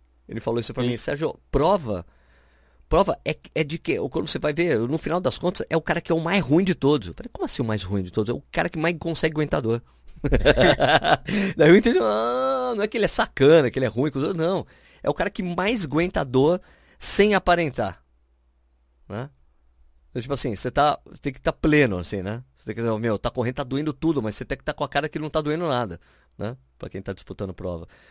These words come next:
Speaker 1: Porque o cara, se você mostra que você acabou, acabou. Isso, isso, inclusive, isso é uma estratégia do Mofara, né? O
Speaker 2: É.
Speaker 1: Mofara faz isso, faz isso bastante, fez isso bastante em prova de cinco e dez.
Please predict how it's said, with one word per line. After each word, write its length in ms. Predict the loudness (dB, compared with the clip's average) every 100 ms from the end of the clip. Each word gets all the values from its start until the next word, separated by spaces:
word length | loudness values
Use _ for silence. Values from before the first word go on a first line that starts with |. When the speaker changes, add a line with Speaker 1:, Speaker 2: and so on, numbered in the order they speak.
| _
Speaker 1:
Porque 120 | -8
o 20 | -2
cara, 280 | 2 4 2
se 80 | -2
você 200 | -4 -2
mostra 260 | -2 -2
que 80 | -4
você 120 | -4
acabou, 500 | -4 -4 -2 -2 -2 -6 _ _ _ -14
acabou. 380 | -6 0 2
Isso, 180 | 2 0
isso, 220 | -4 -4 -6 -8
inclusive, 360 | -8 -10 -8
isso 80 | -10
é 40 |
uma 100 | -10
estratégia 460 | -6 -6 -4 -4 -4
do 80 | -6
Mofara, 520 | -8 -6 -4 -4 -8
né? 180 | -10 -14 _ _ _ _ _ _ -6
O 40 |
Speaker 2:
É. 20 |
Speaker 1:
Mofara 300 | -2 0 0
faz 240 | 0 -2 -2
isso, 420 | -4 -6 -10 -14 -18 -12
faz 220 | -8 -6
isso 180 | -6 -6
bastante, 580 | -6 -4 -4 -4 -10 -6
fez 200 | -6 -6
isso 160 | -6 -6
bastante 360 | -6 -6 -6
em 20 |
prova 200 | -6 -6
de 100 | -6
cinco 240 | -8 -8 -6
e 40 |
dez. 360 | -2 -2 -2